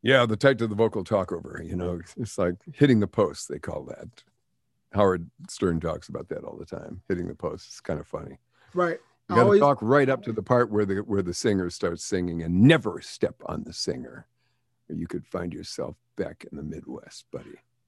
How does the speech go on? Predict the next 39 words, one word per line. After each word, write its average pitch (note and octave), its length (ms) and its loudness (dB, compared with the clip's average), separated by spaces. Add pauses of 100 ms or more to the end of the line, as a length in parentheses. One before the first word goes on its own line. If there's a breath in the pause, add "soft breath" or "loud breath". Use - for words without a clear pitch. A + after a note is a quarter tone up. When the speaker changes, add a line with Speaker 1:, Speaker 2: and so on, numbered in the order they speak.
(360)
Speaker 2:
Right. E3 420 0
And D#3 320 -2
for D#3 100 -6
me, A#3+ 440 4
being F#3 560 4
in E3 280 0
radio, F3+ 400 10
I E3 60 -2
always F3+ 800 8
laugh F3+ 380 6
at D#3+ 200 4
Private F3+ 400 4
Parts D#3+ 420 2
and E3 140 -2
the D3 60 -2
scene F3+ 400 0
where E3+ 140 6
he E3 100 2
did E3 220 6
his D#3 180 0 (120)
first F#3 400 4
air F3+ 200 2
shift F3+ 340 2
at D#3+ 80 2
his C#3+ 140 -6
college F#3+ 320 -2
station F#3+ 380 -2
where E3+ 100 0
he E3+ 40 2
was D#3+ 120 -4
playing E3+ 360 -4
Deep F#3 220 -6
Purple, G#3+ 460 0 (300 soft breath)
Smoke F#3 340 2
on F3+ 140 2
the E3 60 2
Water, G3+ 580 6
and F3+ 500 2
the D#3+ 480 4